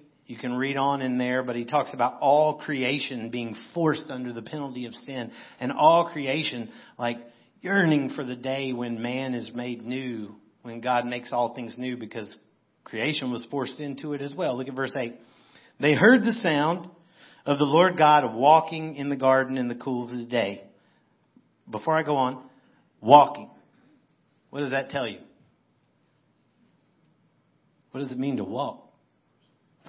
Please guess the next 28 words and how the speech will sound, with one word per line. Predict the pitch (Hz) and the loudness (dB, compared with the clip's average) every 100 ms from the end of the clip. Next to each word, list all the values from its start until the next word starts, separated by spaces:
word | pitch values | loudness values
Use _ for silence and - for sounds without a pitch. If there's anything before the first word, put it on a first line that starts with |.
| - _ _ _ | -20 _ _ _
Footsteps, | 147 - 120 104 - 107 | -8 -6 -6 -8 -10 -8
right? | 117 156 - _ _ - | -8 -8 -14 _ _ -4
They | 120 | -4
heard | - 156 151 | 2 2 0
the | 156 | -4
sound | - 196 170 110 104 113 _ _ _ - | -4 -2 -2 -6 -10 -16 _ _ _ -10
of | 127 - | -10 -6
footsteps. | 202 - 127 107 - - - - _ | -8 -6 -10 -12 -16 -20 -20 -20 _
So, | - 143 107 - - _ _ _ _ _ _ _ _ _ _ - 147 | -2 0 -2 -10 -20 _ _ _ _ _ _ _ _ _ _ -20 -2
I | 160 147 | 6 6
don't | 185 | 8
know | 170 | 6
what | 165 180 | 6 4
you | 185 | 2
envision | 175 135 143 196 208 214 | 0 0 2 2 2 2
here, | 208 247 262 254 | 2 4 4 6
but | 147 131 | 4 6
whatever | 147 208 220 202 | 6 6 6 4
you | 196 202 | 4 4
should | 165 226 240 202 | 2 2 2 4
be | 175 160 | 4 2
envisioning | 143 151 135 165 160 | 0 -2 0 0 2
is | 131 | 2
God | 120 147 170 151 | 6 10 10 10
walking | 131 175 175 139 127 131 - _ _ _ _ | 6 6 6 0 -6 -6 -12 _ _ _ _
like | 143 143 | 4 4
a | 131 | 4
person, | 190 190 - 127 135 | 2 2 0 -6 -8